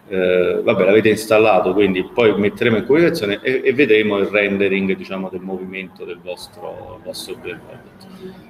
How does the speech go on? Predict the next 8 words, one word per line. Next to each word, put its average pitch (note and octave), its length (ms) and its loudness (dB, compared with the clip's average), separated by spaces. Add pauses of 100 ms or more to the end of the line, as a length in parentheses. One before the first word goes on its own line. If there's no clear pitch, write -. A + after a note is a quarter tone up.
(100)
Però - 500 2
direttamente A2 840 2
a, - 680 -4
a F#2 40 0
sei G2+ 300 -4
gradi F#2+ 280 0
di F#2 120 -8
libertà. - 480 -14